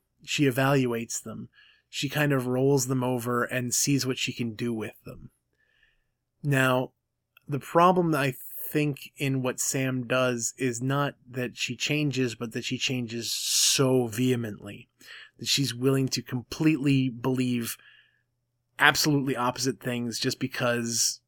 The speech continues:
it kind of fits her. What I like is that concept of change, but I want to use a different word. I want to use the, the word malleable. I believe that Sam has a malleable faith because while she takes it too far,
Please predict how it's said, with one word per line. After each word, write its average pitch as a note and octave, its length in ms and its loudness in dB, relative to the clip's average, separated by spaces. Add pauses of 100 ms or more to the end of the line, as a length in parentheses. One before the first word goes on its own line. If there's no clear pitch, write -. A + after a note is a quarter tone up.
(120)
it B2 240 -6
kind B2+ 200 -2
of A2+ 100 -6
fits - 320 -2
her. G#2+ 260 -8 (920)
What C#3+ 180 4
I C3+ 60 4
like C#3+ 440 4
is C3+ 260 0
that C3 280 0
concept B2+ 400 -4
of A#2 100 -8
change, C3 400 -2
but C3+ 100 2
I C3 40 6
want C#3 200 2
to D#3+ 60 4
use D3+ 120 2
a C#3 60 2
different B2 520 -8
word. D3 300 2
I A#2+ 60 -4
want C3+ 180 -2
to D3+ 60 -4
use D3+ 180 -4
the, C#3+ 80 -4
the C3 160 -4
word B2 320 -4
malleable. A#2+ 800 -2 (480)
I C3+ 100 -14
believe B2+ 320 -4
that B2 160 -6
Sam C3+ 320 0
has B2+ 180 -2
a B2 60 0
malleable B2+ 720 2
faith A#2 360 -10 (1160)
because B2+ 720 0 (880)
while C#3 300 2
she C#3 140 -2
takes D#3 260 2
it B2+ 100 -4
too B2+ 200 -2
far, C#3 500 0